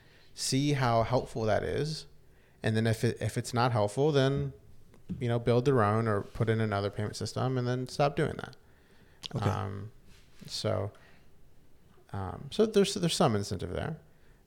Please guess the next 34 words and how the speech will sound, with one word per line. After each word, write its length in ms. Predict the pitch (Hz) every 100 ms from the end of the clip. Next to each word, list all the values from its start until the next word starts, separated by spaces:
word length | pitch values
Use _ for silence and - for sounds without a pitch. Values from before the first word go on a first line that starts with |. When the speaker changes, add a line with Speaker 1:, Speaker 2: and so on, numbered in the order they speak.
| -
Speaker 1:
Um, 680 | 110 101 101 101 107 107 110 - _ _ - _ - -
so, 180 | - 135
so 160 | 123 143
that's 340 | 156 170 -
the 200 | 160 139
sort 200 | - 131
of 120 | 107
the 40 | 107
Microsoft 460 | 117 131 131 123
App 200 | 107 101
Store. 500 | - 107 104 104 101 - - - -
They, 640 | 110 104 104 101 95 - - - - - -
uh, 100 | -
it's, 160 | 143 -
it's 200 | 156 -
a 80 | 131
big 240 | 165 185
undertaking 720 | 127 110 - - - - - 113
to, 160 | - - -
to, 140 | -
to, 200 | - - - - -
to 120 | 117
get 160 | 131
this, 280 | 131 127 - 117 -
to 100 | 135
get 160 | 147
this 160 | 147 127
to 100 | 120
work 220 | 110 104
right. 280 | 104 95 107 -
But, 180 | - - - - _ _
um, 340 | - 104 101 -
they 220 | 120 127
want, 460 | 143 135 117 110